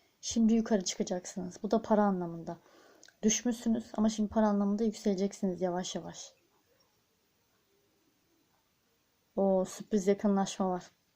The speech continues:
Net söylüyorum. Tanıdığınız biriyle, e, sürpriz bir şekilde yakınlaşma olacak arkadaşlar. Çok şaşıracaksınız. Arkadaşınızla duygusal anlamda bir yakınlaşma olacak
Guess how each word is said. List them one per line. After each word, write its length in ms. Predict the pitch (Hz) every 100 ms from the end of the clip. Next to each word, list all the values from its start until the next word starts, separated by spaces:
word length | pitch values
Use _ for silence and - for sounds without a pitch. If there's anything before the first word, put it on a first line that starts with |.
| _ _ _ _ _ _ _ _ _ - _ _
Net 220 | 226 220
söylüyorum. 520 | - 226 202 202 202 220 - _ _ _ _ _
Tanıdığınız 680 | - 220 220 220 220 226 196 208
biriyle, 500 | 214 220 196 214 - _ _ _ _
e, 340 | - 214 196 196
sürpriz 540 | - 208 - 233 208
bir 40 |
şekilde 440 | 202 220 214 208 214
yakınlaşma 680 | 202 202 214 196 202 - 220
olacak 340 | 208 202 220 220
arkadaşlar. 680 | 208 214 208 202 - 214 - _ _ -
Çok 240 | - 226
şaşıracaksınız. 920 | - 196 202 170 175 - 185 180 - - _ _ _ _ _
Arkadaşınızla 1000 | - 214 208 214 214 220 233 220 214 220 - _ _ _ _ _ _ _ _ _ _ _
duygusal 380 | 214 202 214 220
anlamda 440 | 214 202 196 190 185
bir 60 |
yakınlaşma 600 | 185 185 196 190 - 220
olacak 360 | 214 214 226